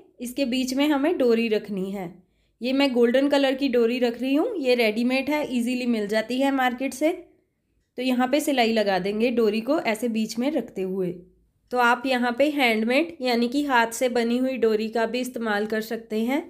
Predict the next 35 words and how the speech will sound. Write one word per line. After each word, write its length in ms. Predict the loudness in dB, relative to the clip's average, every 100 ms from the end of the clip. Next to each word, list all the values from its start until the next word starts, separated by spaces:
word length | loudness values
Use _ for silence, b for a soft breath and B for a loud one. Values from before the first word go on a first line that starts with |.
| -18 _ _ _ _ 0
डोरी 260 | 2 4
आपकी 260 | 2 2 -2
बिल्कुल 300 | -2 0 0
सेंटर 400 | 0 0 0 0
में 120 | 0
आनी 220 | 0 0 2
चाहिए। 340 | 2 2 0 -2 -12 _ _ _ _ _ _ _ _ _ _ _ _ _ -12
इस 140 | -8 -2
तरीके 340 | -2 0 -2
से 120 | 0
हमें 400 | 0 0 0 -2
किनारी 420 | -6 -4 -2 -2
पे 140 | 0 0
सिलाई 340 | 0 0 0
लगा 260 | 0 -2 -4
देनी 320 | -4 -6 -6
है 140 | -8 -12 -16 _ _ _ _ _
और 80 | -6
यहाँ 260 | -4 -2 0
से 140 | 2
अब 300 | 0 -2 -8
एक्स्ट्रा 280 | -10 -8 -8
फैब्रिक 400 | -4 -6 -4 -4
को 80 | -4
ट्रिम 260 | -4 -4 -2
कर 180 | -2 0
देते 280 | 0 2
हैं 220 | 2 2 -2 -14 _ _ _ _ _ _ _ _ _ _ _ _ _ _ _ _ _ _ _ _
और 100 | -2
अब 180 | 0 0
हम 200 | 0 0
इसको 260 | 0 0 -2
सीधा 340 | -2 -2 -2 -2
कर 180 | -2 -6
देंगे 420 | -6 -6 -4